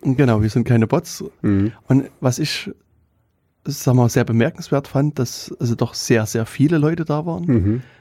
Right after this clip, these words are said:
Speaker 1: Also mir hat später jemand gesagt, der sozusagen, ich sag jetzt mal, Demo-erfahrener ist, dass, äh, er hat, also angenommen hat, dass man in Jena so hundertfünfzig Leute zusammenkriegt für das Thema und,
Speaker 2: Mhm.
Speaker 1: und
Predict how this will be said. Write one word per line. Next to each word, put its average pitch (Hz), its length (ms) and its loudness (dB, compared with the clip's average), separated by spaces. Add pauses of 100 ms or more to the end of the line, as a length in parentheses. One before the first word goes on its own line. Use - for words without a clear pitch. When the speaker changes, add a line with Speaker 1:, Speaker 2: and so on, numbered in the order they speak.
Speaker 1:
Also 127 140 2
mir 143 60 6
hat 147 80 0
später 143 260 2
jemand 131 300 2
gesagt, 131 360 -4
der 120 100 0
sozusagen, 120 640 0
ich - 100 -8
sag 110 80 -4
jetzt 110 120 -6
mal, 107 140 -4 (580)
Demo-erfahrener 143 960 0
ist, - 300 -8
dass, 120 140 -6
äh, - 60 -8
er 123 320 -6
hat, - 160 -6
also - 240 -8
angenommen 131 500 2
hat, 127 120 -2
dass 120 120 -2
man 117 140 0
in 113 120 2
Jena 120 300 2 (400)
so 120 260 2
hundertfünfzig 120 560 -2
Leute 113 340 2
zusammenkriegt 107 600 -2
für - 100 -4
das 113 240 -4
Thema 107 300 -2
und, 104 260 -6
Speaker 2:
Mhm. 113 80 4
Speaker 1:
und 101 140 4